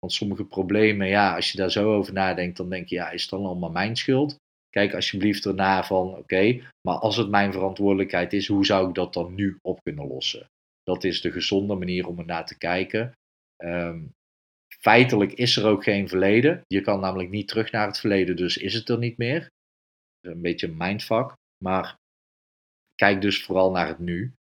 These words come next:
en naar de toekomst. En wil je hier meer over weten, loop je tegen dingen aan en heb je daar hulp bij nodig, stuur me echt even een mail via patronen zet paul vet punt com.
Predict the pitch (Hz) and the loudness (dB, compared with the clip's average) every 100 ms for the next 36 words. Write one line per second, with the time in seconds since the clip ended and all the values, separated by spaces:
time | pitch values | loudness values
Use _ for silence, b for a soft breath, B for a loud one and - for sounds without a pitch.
0 | _ _ - 85 87 82 92 - 71 73 | _ _ -8 -4 -4 -4 -6 -8 -10 -10
1 | - 87 95 104 113 107 101 120 123 95 | -6 -4 2 4 6 4 4 6 6 4
2 | 90 87 85 85 80 80 78 95 104 101 | 0 -2 -2 -2 -2 -6 -2 0 0 -2
3 | 95 98 87 - 107 104 101 98 98 92 | 2 2 0 0 2 2 -2 0 0 0
4 | 92 90 92 85 - 104 113 92 80 82 | -4 -6 -4 -4 0 0 2 0 -2 -6
5 | - - 104 90 - - 92 85 87 87 | -8 -4 -2 -2 -6 -4 -4 -4 -4 -4
6 | 98 107 90 - _ _ - 101 95 101 | 2 2 2 -4 _ _ -2 0 0 -4
7 | - 101 98 - 92 92 87 - 123 - | 0 0 0 -2 -2 0 0 0 -2 0
8 | 123 - 123 139 | -2 2 2 2